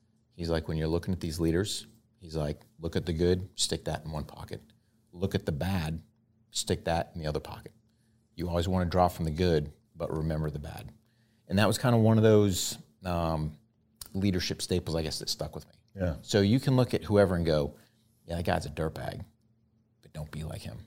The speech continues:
Speaker 2: Yeah.
Speaker 1: Um, so get there in eighty-eight, uh, Panama goes. My battalion didn't, or actually my brigade didn't. We were kinda hot about that one. Um,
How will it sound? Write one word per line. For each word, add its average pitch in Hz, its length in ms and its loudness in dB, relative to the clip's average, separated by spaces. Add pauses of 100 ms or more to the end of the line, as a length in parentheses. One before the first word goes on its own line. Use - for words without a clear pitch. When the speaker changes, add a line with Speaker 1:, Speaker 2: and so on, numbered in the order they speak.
(120)
Speaker 2:
Yeah. 82 60 -16 (640)
Speaker 1:
Um, 78 500 -2 (1500)
so - 160 4
get 143 160 8
there 156 100 10
in 143 60 6
eighty-eight, 139 500 10 (240)
uh, 101 460 6 (920)
Panama 135 420 8
goes. 127 580 8 (540)
My 87 160 -2
battalion 95 500 0
didn't, 92 280 -2 (420)
or 82 60 -4
actually - 180 -4
my 69 60 -2
brigade 80 440 -4
didn't. 101 160 -10 (240)
We 76 140 -12
were 73 40 -8
kinda 80 320 -4 (280)
hot - 200 -6
about 78 260 -2
that 82 160 0
one. 87 260 -4 (280)
Um, 73 440 -6